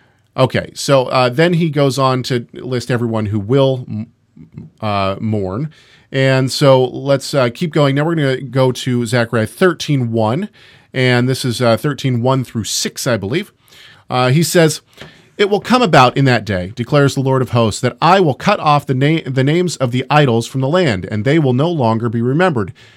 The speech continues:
And I will also remove the prophets and the unclean spirit from the land. And if anyone still prophesies, then his father and mother who gave birth to him will say to him, 'You shall not live, for you have spoken falsely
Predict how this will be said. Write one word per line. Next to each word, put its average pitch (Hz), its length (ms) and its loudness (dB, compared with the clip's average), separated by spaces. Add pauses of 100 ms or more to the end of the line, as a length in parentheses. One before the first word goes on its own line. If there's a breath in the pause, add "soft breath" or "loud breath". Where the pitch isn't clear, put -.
(160 soft breath)
And 165 100 -4
I 190 60 0
will 190 100 2
also 190 280 0
remove 175 400 2
the 127 60 -4
prophets 160 540 -2 (300 soft breath)
and 143 320 4
the 139 240 -2
unclean 160 480 0
spirit 165 400 -2
from 143 140 -2
the 135 60 0
land. 135 440 0
And 127 100 -4
if 127 160 -4
anyone 160 400 -2
still 120 240 -4
prophesies, 123 720 0
then 160 160 -2
his 147 160 0
father 170 340 -2
and 165 220 -4
mother 110 280 -2
who 110 120 -2
gave 139 320 -2
birth 139 240 -4
to 117 80 -4
him 98 260 -4 (280 soft breath)
will 120 100 0
say 170 220 4
to 143 80 4
him, 123 240 2 (260 soft breath)
'You 147 120 0
shall 139 160 0
not 196 260 2
live, 98 340 -2
for 127 140 -4
you 135 160 0
have 117 160 -2
spoken 151 380 -2
falsely 127 580 0